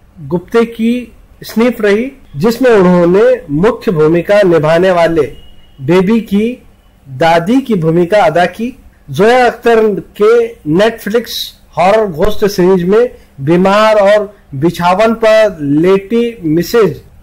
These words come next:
मलिक के किरदार में भी उन्होंने अपना शानदार अभिनय किया। इसमें उनकी देखभाल करने वाली भूमिका जानवी कपूर ने निभाई थी।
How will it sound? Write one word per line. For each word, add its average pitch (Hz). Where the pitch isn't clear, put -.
मलिक 214
के 214
किरदार 165
में 156
भी 220
उन्होंने 185
अपना 185
शानदार 170
अभिनय 175
किया। 226
इसमें 247
उनकी 214
देखभाल 170
करने 180
वाली 180
भूमिका 170
जानवी 165
कपूर 190
ने 196
निभाई 185
थी। 233